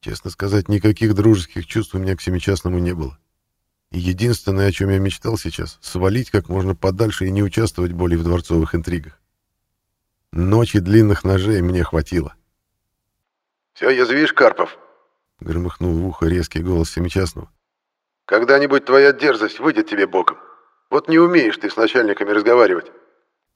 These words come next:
«Увольте меня, а?» искренне попросил я.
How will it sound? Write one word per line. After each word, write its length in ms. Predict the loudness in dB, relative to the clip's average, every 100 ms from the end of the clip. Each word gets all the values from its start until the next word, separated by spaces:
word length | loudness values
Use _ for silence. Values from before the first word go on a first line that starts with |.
| _ _ -6
«Увольте 360 | 2 4 4 2
меня, 340 | 4 4 4
а?» 80 | 0 _ _ _ _ -18
искренне 480 | -16 -14 -12 -10 -12
попросил 500 | -8 -8 -8 -12
я. 80 | -14